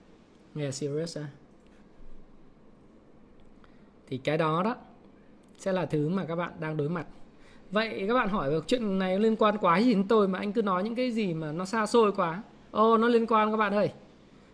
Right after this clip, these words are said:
Liên quan đầu tư các bạn. <clears throat> Nó liên quan đến đầu tư các bạn. Thì, ờ,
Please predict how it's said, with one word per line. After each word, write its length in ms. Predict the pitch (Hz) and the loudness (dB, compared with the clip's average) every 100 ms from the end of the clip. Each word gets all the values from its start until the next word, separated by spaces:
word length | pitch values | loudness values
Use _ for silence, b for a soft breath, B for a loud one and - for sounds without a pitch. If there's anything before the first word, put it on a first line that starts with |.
| - | -8
Liên 120 | 220 | -4
quan 180 | 220 226 | 0 4
đầu 120 | 214 | 4
tư 220 | 185 214 | 6 6
các 80 | 175 | 6
bạn. 160 | 202 - - - - - - - - - - - - - - - - - - - - - - - - | 0 -4 -14 -16 -14 -12 -8 -6 -6 -8 -20 -20 -20 -20 -20 -20 -20 -20 -20 -20 -20 -20 -20 -18 4
<clears throat> 300 | 196 185 131 - - - - - - - - | 8 8 4 -6 -18 -20 -20 -20 -20 -20 -6
Nó 60 | 170 | -2
liên 160 | 180 | -2
quan 440 | 170 175 170 165 175 | 0 -2 -2 -6 -6
đến 240 | 151 180 | -6 -4
đầu 120 | 170 | -4
tư 200 | 135 165 | -2 -2
các 100 | 151 | -2
bạn. 140 | 156 - - - - - - - - - - - - - - - - - - _ - - - - - - - - - B B B B B B B | -6 -10 -18 -20 -20 -20 -20 -20 -20 -20 -20 -20 -20 -20 -20 -20 -20 -20 -20 _ -20 -20 -20 -20 -20 -20 -20 -20 -20 B B B B B B B
Thì, 200 | - 214 | 4 8
ờ, 180 | 208 202 | 10 8